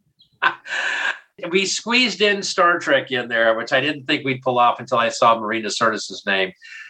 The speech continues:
I had a feeling we would get an overload of Doctor Who references, and, uh, and we did. So that makes up for some of those episodes where there's no Doctor Who references. So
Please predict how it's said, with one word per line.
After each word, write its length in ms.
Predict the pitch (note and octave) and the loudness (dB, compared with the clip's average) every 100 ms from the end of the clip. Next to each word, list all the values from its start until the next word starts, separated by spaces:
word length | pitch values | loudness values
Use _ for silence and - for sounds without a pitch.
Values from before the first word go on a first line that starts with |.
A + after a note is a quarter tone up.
| - - - | -20 -8 0
I 60 | |
had 120 | A#3 | 2
a 80 | G3+ | 2
feeling 560 | C#3 - G#3 G3+ F3 D3 | -2 -2 2 4 2 0
we 140 | C#3+ | -4
would 200 | C3+ C3 | -4 -4
get 300 | B2+ B2+ A#2+ - - | 0 0 0 -8 -8
an 120 | C3 | -2
overload 480 | C3+ C3 C3 A#2 A2+ | 0 2 2 4 2
of 100 | A2 | 0
Doctor 360 | A#2 G#2+ - A2+ | 2 0 0 -4
Who 100 | A2 | 0
references, 720 | G#2+ G#2 G#2 - G#2 G2+ - C#3 | 2 2 -2 -6 -4 -6 -6 -2
and, 340 | C3 C3+ C3+ | 0 0 2
uh, 280 | C3 B2+ C3 | 2 4 0
and 140 | D#3 E3+ | -2 -2
we 100 | F3+ | 0
did. 380 | G#3+ F3+ - | 2 2 0
So 100 | - | 0
that 140 | E3+ D3+ | 0 2
makes 240 | C3 - | -2 0
up 180 | F3+ F3 | 0 0
for 80 | D#3 | -4
some 180 | D3+ C3+ | -4 -2
of 60 | |
those 180 | B2+ A2+ | -2 0
episodes 640 | A#2+ - A2+ A#2 A2 G#2 | -2 -4 -8 -4 -4 -4
where 360 | A2+ A2 G#2 F#2+ - - - _ _ | -2 0 2 0 -10 -20 -20 _ _
there's 200 | A#2 A2+ | -6 -4
no 180 | B2 A2+ | 0 2
Doctor 360 | A2 F#2+ F#2 G2 | 4 2 0 -8
Who 120 | G2+ | -8
references. 680 | G#2 G2+ G#2+ G2+ - G2 - | -8 -8 -12 -16 -14 -12 -10
So 340 | F#2+ F#2 - | -8 -8 -10